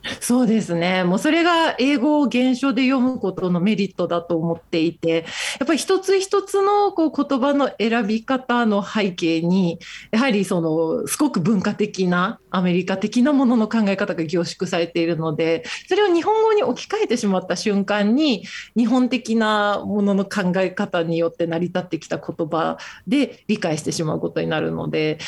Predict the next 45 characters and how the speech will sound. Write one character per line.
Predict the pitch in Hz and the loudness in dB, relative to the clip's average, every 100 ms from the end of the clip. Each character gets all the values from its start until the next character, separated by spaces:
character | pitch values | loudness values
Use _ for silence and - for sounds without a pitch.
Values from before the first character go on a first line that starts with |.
| - | -6
や | 269 | -2
っ | |
ぱ | 359 | 0
り | 202 165 - | 0 -2 -4
お | |
っ | 196 | -2
し | 254 | 0
ゃ | |
る | 196 185 | 0 0
通 | 180 160 | 0 0
り、 | 156 156 147 - | 0 -2 -2 -4
す | 190 | -2
ご | 247 | -2
く | 180 | -2
そ | 160 160 | -2 -2
の | 151 131 - | -4 -6 -6
原 | - 165 | -2 -2
書 | 165 156 | -2 -2
で | 156 | 0
読 | 165 156 | 0 0
む | 160 | -4
っ | |
て | _ 156 | _ -4
い | 147 | -2
う | 151 | -2
と、 | 151 156 165 - - | -2 -2 -2 -4 -4
本 | 190 185 | -2 0
当 | 233 | 0
に | 214 | 2
文 | 190 190 | 0 0
化 | 175 | 0
の | 160 | -2
違 | 160 170 170 165 | -2 -2 0 0
い | |
を | 165 | -2
こ | 165 151 | -2 -6
う | |
ひ | 151 254 | -2 0
し | - | 0
ひ | 190 185 | -2 -4
し | - 247 | -4 -4
と | 262 | -2
感 | - - 190 180 | -2 0 0 0
じ | 175 | 0
る | 170 185 | 0 -2